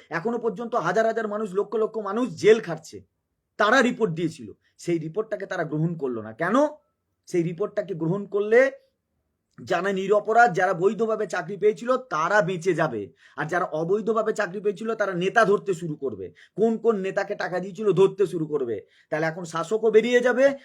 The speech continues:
আর বিরোধীও বেরিয়ে যাবে, কারণ এখন কে শাসক আর কে বিরোধী তার তো আর নির্দিষ্ট ঠিক নেই, কারণ যে আজকে এ গাছে আছে কালকে সে ও গাছে লাফ মারছে, যে আজকে কালি মেখে আছে কে সে ওয়াশিং মেশিনে ঢুকে যাচ্ছে। এটা হচ্ছে আমাদের অসু-,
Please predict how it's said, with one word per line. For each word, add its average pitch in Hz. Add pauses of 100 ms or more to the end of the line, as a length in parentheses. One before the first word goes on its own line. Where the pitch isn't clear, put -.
আর 151
বিরোধীও 190
বেরিয়ে 175
যাবে, 143 (140)
কারণ 185
এখন 185
কে 208
শাসক 240
আর 202
কে 226
বিরোধী 208 (200)
তার 180
তো 233
আর 220
নির্দিষ্ট 196
ঠিক 247
নেই, 240 (140)
কারণ 196
যে 202
আজকে 214
এ 220
গাছে 226
আছে 240
কালকে 214
সে 233
ও 208
গাছে 202
লাফ 165
মারছে, 139 (540)
যে 165
আজকে 220
কালি 208
মেখে 226
আছে 240
কে 247
সে 247
ওয়াশিং 214
মেশিনে 220
ঢুকে 180
যাচ্ছে। - (1600)
এটা 180
হচ্ছে 196
আমাদের 180
অসু-, 160